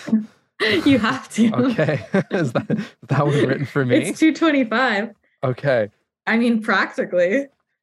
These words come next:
Speaker 2: Yeah, we have to. Let's do that. Two twenty-five. Do you have time if I read it now?
Speaker 1: Yeah, for sure.
Speaker 2: Let's do it. Come on.
Speaker 1: Do you want me to an-, read it?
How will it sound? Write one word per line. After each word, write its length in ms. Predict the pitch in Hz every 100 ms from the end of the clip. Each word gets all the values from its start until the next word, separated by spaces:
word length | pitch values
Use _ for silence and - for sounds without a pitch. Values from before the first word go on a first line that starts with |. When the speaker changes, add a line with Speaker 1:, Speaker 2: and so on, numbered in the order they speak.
| _ _ _ -
Speaker 2:
Yeah, 240 | 131 104
we 220 | 107 113 110
have 300 | 110 113 -
to. 240 | - - - _
Let's 140 | 127 - _
do 100 | 110 -
that. 320 | - - - _ _ _ _
Two 140 | 120 117 -
twenty-five. 840 | 107 107 - 98 95 95 87 90 _ _ -
Do 80 | 104 - _ _ _ _ _ _ -
you 100 | 110
have 120 | 113
time 280 | - 110 131
if 120 | -
I 60 | 117
read 220 | 117 117
it 100 | 110
now? 260 | 104 120
Speaker 1:
Yeah, 300 | 196 339 381
for 120 | - 220
sure. 360 | 311 262 214
Speaker 2:
Let's 180 | 226 -
do 180 | - 104
it. 140 | - - _ _ _ _ _ _ _ -
Come 100 | 117
on. 120 | 95
Speaker 1:
Do 80 | 233
you 40 | 233
want 120 | 220
me 80 | 202
to 220 | 220 220
an-, 220 | 226 240
read 220 | 240 269 330
it? 180 | 381